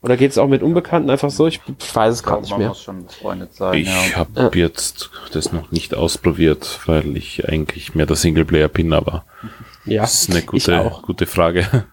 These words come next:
Speaker 3: <laughs>
Speaker 1: Nee, also ich glaube, es geht nur mit Freunden. Und man merkt's ja quasi auch nicht, dass man mit jemand anderem spielt, weil man hat, kriegt halt einfach nur eine andere Art Quest. Man spielt
Speaker 3: Hm.
Speaker 1: ja nicht direkt mit jemand anderen.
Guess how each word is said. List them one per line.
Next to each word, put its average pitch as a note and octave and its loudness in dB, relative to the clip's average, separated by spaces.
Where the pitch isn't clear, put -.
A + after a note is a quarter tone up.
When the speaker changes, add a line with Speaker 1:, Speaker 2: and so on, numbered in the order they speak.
Speaker 3:
<laughs> - -20
Speaker 1:
Nee, C3 6
also C#3+ 4
ich C#3 -4
glaube, C3+ 6
es C#3 -10
geht A2+ -4
nur C#3 0
mit B2+ -2
Freunden. D3+ 0
Und C3 4
man C3 6
merkt's C3+ 2
ja C#3 2
quasi B2 2
auch A#2 2
nicht, A#2+ -2
dass C3 -12
man B2+ 0
mit A#2+ 4
jemand A#2 4
anderem A#2+ 4
spielt, B2+ 2
weil A2+ 4
man A#2 4
hat, A2+ 0
kriegt - -12
halt B2+ -2
einfach A#2 -2
nur A#2+ 2
eine G#2+ 2
andere A2+ 0
Art - -4
Quest. - -2
Man - -2
spielt F#2 2
Speaker 3:
Hm. - 6
Speaker 1:
ja A#2+ 6
nicht A#2 0
direkt A#2 2
mit B2 0
jemand G#2+ 2
anderen. A#2 2